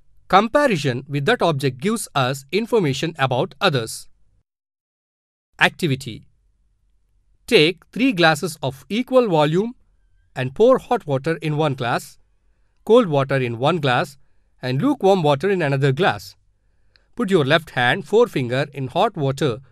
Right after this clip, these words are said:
and right hand forefinger in cold water for a half minute. Then put these two fingers in lukewarm water. Left forefinger feels cold and right forefinger feels hot.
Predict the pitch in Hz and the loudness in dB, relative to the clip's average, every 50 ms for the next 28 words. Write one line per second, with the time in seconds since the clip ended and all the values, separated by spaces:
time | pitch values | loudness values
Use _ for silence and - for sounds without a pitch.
0 | _ _ _ _ _ _ _ _ - 143 131 123 120 120 143 185 240 - - 175 | _ _ _ _ _ _ _ _ -6 -4 -2 -2 0 0 2 2 2 0 0 0
1 | 170 170 165 - 247 247 254 - 180 151 139 135 127 127 131 139 - 240 240 233 | -2 -2 0 0 2 2 2 2 0 -2 -2 -2 -2 -2 -4 -4 -2 0 0 0
2 | 170 139 131 120 - 147 135 135 135 139 127 131 - - 175 202 185 - 233 226 | 0 -2 -2 -2 -2 -4 -4 -4 -4 -4 -6 -6 -4 -4 -4 -4 -4 -2 -2 -2
3 | 202 120 110 - - - - - - - - - - - - - - _ _ _ | -2 -2 -4 -8 -14 -20 -20 -20 -20 -20 -20 -20 -20 -20 -20 -20 -20 _ _ _
4 | _ _ _ _ - - 135 135 135 139 139 285 285 - - 160 208 233 233 - | _ _ _ _ -16 -8 -6 -4 -4 -4 -4 -4 -6 -6 -6 -6 -4 -4 -4 -6
5 | - 220 202 - - 165 139 135 143 156 139 160 160 160 202 240 - - 175 160 | -6 -8 -6 -4 -4 -2 -2 -2 -2 -2 -4 -4 -2 -2 -2 -2 -2 -2 -2 0
6 | 165 160 226 233 - - 131 104 98 - - - _ _ _ - 139 190 226 - | 0 0 0 0 -2 -4 -8 -12 -12 -14 -18 -20 _ _ _ -2 0 0 0 0
7 | - - - - 190 202 220 208 - 185 165 135 127 131 - 214 196 156 127 135 | -4 -8 -4 0 2 2 2 2 0 0 0 -2 -4 -4 -4 -2 -2 -2 -2 -4
8 | 135 - - _ _ _ _ _ _ _ _ _ _ _ _ - 220 180 139 147 | -6 -12 -16 _ _ _ _ _ _ _ _ _ _ _ _ 2 2 4 4 2
9 | 170 - - - 143 135 135 156 190 - - - - 196 180 165 170 147 139 139 | -2 -6 -6 -4 -2 0 2 2 2 2 2 0 0 0 0 0 -2 -2 -2 -2
10 | 139 139 156 127 127 - - - - 220 180 117 107 | -4 -4 -4 -6 -6 -8 -8 -4 -2 0 0 0 -2